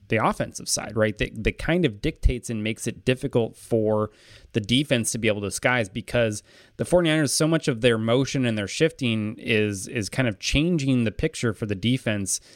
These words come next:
sometimes, a lot of times, at the last minute. Right. So it's, it's things like you're, you're motioning a player across the formation, changing strength. And so now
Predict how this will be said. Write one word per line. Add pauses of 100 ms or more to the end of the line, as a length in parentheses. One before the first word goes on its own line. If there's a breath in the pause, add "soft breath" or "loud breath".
sometimes,
a
lot
of
times,
at
the
last
minute. (260)
Right.
So
it's, (300 loud breath)
it's
things
like
you're,
you're
motioning
a
player
across
the
formation,
changing
strength.
And
so
now